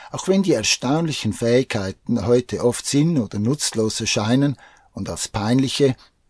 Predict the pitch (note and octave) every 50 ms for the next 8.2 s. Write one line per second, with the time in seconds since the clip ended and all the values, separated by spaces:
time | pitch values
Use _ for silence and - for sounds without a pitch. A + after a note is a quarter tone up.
0 | _ - - - D#2+ D#2 - - - F#2 F#2+ G#2+ B2 C#3 B2 - - - - G2+
1 | - - G#2+ A2 - - G#2+ - - A#2 C3 C#3+ C3 A#2+ G#2+ A2 G#2+ G#2 - -
2 | B2+ C#3 - - - A2 G#2 F2 B2+ D3 E3 F3 E3 D3 - - A#2 A2+ A2+ A2
3 | - - A#2+ A2 - A2+ A#2+ C3 C#3+ D3+ - - B2+ A2 B2+ C#3+ D#3 - B2+ G#2+
4 | G#2 G2+ G#2 G2+ - - - A2 A2 A#2 - - C3 C3 A#2 - - - - -
5 | - - - - - E3+ D#3+ - - G#3 - - - G3+ - - G3+ F#3 D#3 B2+
6 | E3+ G3 F#3 C3+ G2+ G2 A2 B2+ - - - - - _ _ - - - D#3 C#3+
7 | D#3+ D#3 - - A2 G2 G2+ A#2 - - D3 C3 - G2+ F#2 F#2 F#2 - - -
8 | C3 C3+ C#3+ C3